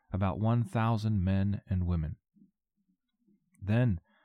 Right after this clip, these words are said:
Abimelech went to Thebez and encamped against Thebez and captured it.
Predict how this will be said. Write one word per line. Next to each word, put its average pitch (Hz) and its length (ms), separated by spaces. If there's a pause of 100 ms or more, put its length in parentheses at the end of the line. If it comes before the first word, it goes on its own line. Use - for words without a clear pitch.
(120)
Abimelech 113 540
went 110 220
to 98 120
Thebez 117 640
and 95 140
encamped 110 540
against 107 460
Thebez 101 380
and 92 140
captured 117 480
it. 71 140